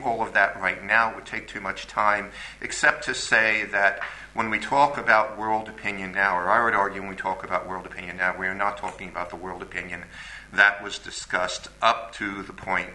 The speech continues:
of the, the period between the First and Second World War.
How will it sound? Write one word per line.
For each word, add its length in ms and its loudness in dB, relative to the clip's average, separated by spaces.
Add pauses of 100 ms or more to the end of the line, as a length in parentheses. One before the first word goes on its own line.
(160)
of 500 0 (600)
the, 80 -6
the 240 -2
period 460 -2
between 340 -8
the 60 -12
First 320 -12
and 80 -14
Second 420 -10
World 200 -12 (180)
War. 100 -14